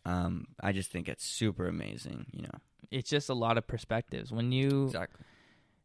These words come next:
Speaker 2: it, yeah, perspectives grow everything. It's the
Speaker 1: Mm-hmm.
Speaker 2: same thing with going to different parts of the world.
Speaker 1: Mm-hmm.
Speaker 2: You go to different parts of the world, you learn, you grow, and you adapt.
Speaker 1: Yeah.
Speaker 2: You hear people's testimonies, you learn, you grow, and you adapt.
Speaker 1: Mm-hmm.
Speaker 2: So it's this continual cycle of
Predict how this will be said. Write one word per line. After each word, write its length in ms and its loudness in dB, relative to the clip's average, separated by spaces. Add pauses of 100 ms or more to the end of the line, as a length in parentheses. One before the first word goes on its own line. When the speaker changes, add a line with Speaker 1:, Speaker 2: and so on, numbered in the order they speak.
Speaker 2:
it, 300 2 (340)
yeah, 260 8
perspectives 580 6
grow 220 6
everything. 580 0
It's 160 2
the 60 8
Speaker 1:
Mm-hmm. 80 2
Speaker 2:
same 200 8
thing 120 8
with 140 6
going 200 6
to 80 2
different 480 2
parts 260 4
of 60 0
the 80 2
world. 360 4 (280)
Speaker 1:
Mm-hmm. 260 2
Speaker 2:
You 100 4
go 120 12
to 60 10
different 220 4
parts 240 6
of 40 6
the 80 4
world, 260 8
you 120 4
learn, 300 4
you 60 0
grow, 540 6
and 200 -2
you 320 2
adapt. 580 -2 (120)
Speaker 1:
Yeah. 340 8
Speaker 2:
You 120 2
hear 140 2
people's 280 0
testimonies, 680 4
you 80 2
learn, 260 2
you 60 0
grow, 200 0
and 100 0
you 80 0
adapt. 440 -4
Speaker 1:
Mm-hmm. 300 0 (500)
Speaker 2:
So 200 2
it's 100 2
this 160 -4
continual 760 4
cycle 800 2
of 180 -6